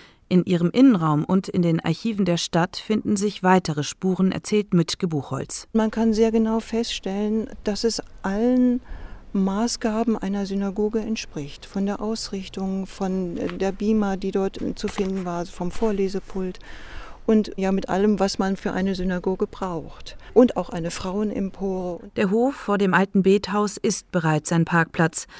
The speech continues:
Speaker 1: An ihm führt eine schmale, gepflasterte Straße vorbei, entlang der historischen Stadtmauer von Detmold. Das neue Wissen um das Gebäude hielt den Besitzer nicht davon ab, es dennoch abreißen zu wollen.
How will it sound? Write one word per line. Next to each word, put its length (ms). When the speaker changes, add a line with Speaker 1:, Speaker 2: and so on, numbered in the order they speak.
Speaker 1:
An 160
ihm 240
führt 340
eine 220
schmale, 480
gepflasterte 680
Straße 440
vorbei, 420
entlang 400
der 160
historischen 580
Stadtmauer 500
von 180
Detmold. 600
Das 320
neue 340
Wissen 320
um 100
das 200
Gebäude 400
hielt 420
den 140
Besitzer 400
nicht 240
davon 280
ab, 200
es 180
dennoch 380
abreißen 560
zu 160
wollen. 340